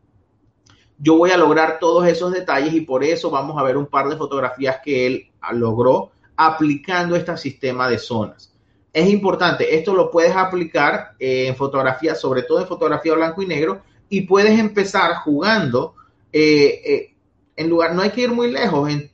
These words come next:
las ciudades usualmente tienes grandes espacios donde tienes mucho vidrio, mucha reflectancia, eh, tienes diferentes sombras y horas del día en donde puedes lograr todo esta, este sistema de zonas. Y lo ideal es eso, tratar de llegar en la fotografía,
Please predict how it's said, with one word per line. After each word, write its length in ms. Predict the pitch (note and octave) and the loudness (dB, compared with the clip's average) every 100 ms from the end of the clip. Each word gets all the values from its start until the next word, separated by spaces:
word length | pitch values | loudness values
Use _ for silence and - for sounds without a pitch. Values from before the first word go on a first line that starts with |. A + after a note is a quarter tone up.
| _ - | _ -6
las 260 | D3 - | -4 -4
ciudades 420 | D3 D3+ G3 F3 | -2 2 4 2
usualmente 560 | D#3 D3+ E3+ D#3+ E3+ E3 | 2 0 -4 -4 -4 -6
tienes 240 | D#3+ E3 | -6 -6
grandes 320 | E3 E3 F3 F3 | -4 -4 -2 -4
espacios 480 | D#3+ F3 D#3 E3+ | -2 -2 0 -2
donde 220 | D#3+ C#3 C3 | -6 -4 -6
tienes 300 | C#3+ D#3 D#3 | -4 -6 -4
mucho 360 | F3 F3 E3+ | -4 -2 -4
vidrio, 420 | E3 F3+ D#3 D3+ D3+ | -4 -2 0 0 0
mucha 280 | D#3+ D#3 | -4 -4
reflectancia, 960 | E3 D#3+ D3 C3 F3+ E3+ C#3 C#3 C#3 - _ _ - - | -4 -2 -4 -4 -2 -2 -2 -2 -2 -6 _ _ -20 2
eh, 540 | C3+ C3+ C3 C3 C3 | 6 6 6 6 4
tienes 240 | D#3+ E3 E3 | 4 4 6
diferentes 640 | D#3+ D#3 D3+ D3+ D#3 D#3 | 4 4 0 0 -2 -2
sombras 500 | - F3+ E3+ D3+ D3+ | 0 0 2 -2 0
y 120 | C#3+ | 4
horas 260 | D#3 D#3+ E3 | 6 4 4
del 160 | D#3 D3 | 0 0
día 240 | E3+ D#3 | 0 -2
en 80 | C#3 | -2
donde 220 | C3+ B2+ | -4 -4
puedes 340 | - C#3+ D#3+ | -2 -2 0
lograr 440 | E3 D3+ D3+ D3+ - | 0 0 0 0 -2
todo 180 | C#3+ D3 | -2 -2
esta, 300 | D3+ E3 D#3+ | -2 -6 -4
este 220 | C#3+ D3+ | -6 -6
sistema 440 | D#3 C#3+ D3+ D#3 D3+ | -10 -6 -4 -2 -4
de 60 | |
zonas. 400 | C#3+ D3 A#2+ A#2+ _ _ _ _ | -4 -8 -8 -12 _ _ _ _
Y 120 | - G3 | 0 6
lo 100 | F#3+ | 8
ideal 300 | F3+ F#3 F#3+ | 8 6 4
es 120 | G3 | 4
eso, 280 | D#3 B2+ A#2+ | 2 2 0
tratar 420 | D3 D3 F3+ G3 | -2 0 0 0
de 120 | G#3 | 0
llegar 320 | F#3+ E3+ D#3+ | 0 2 0
en 80 | D3+ | 0
la 100 | C#3+ | -2
fotografía, 840 | C#3 C3+ C3 B2+ - G3+ A#3 - | -4 -2 -2 -2 -4 -4 -4 -6